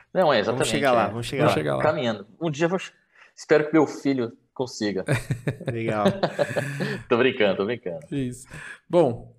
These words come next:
Speaker 3: por fim aí, Vinícius, como é que é a nossa audiência, a nossa rede pode entrar em contato contigo? Você quer deixar algum, algum, algum,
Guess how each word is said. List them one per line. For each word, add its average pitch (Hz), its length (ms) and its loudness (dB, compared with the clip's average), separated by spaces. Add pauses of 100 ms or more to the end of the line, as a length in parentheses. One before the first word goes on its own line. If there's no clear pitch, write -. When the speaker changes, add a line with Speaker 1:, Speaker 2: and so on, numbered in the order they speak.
(140)
Speaker 3:
por 151 140 -6
fim 185 260 -2
aí, 214 420 0 (160)
Vinícius, 185 520 -2
como 135 260 -2
é 151 80 4
que - 100 0
é - 20 4
a 170 40 2
nossa 156 720 4 (160)
audiência, 139 720 2
a - 20 -4
nossa 139 260 0
rede 135 300 0
pode 139 240 2
entrar 135 220 -2
em 131 40 -4
contato 135 380 -6
contigo? 147 560 -2
Você 127 160 -12
quer 135 140 -6
deixar 135 300 -4
algum, 127 400 -6
algum, 120 380 -8
algum, 117 380 -6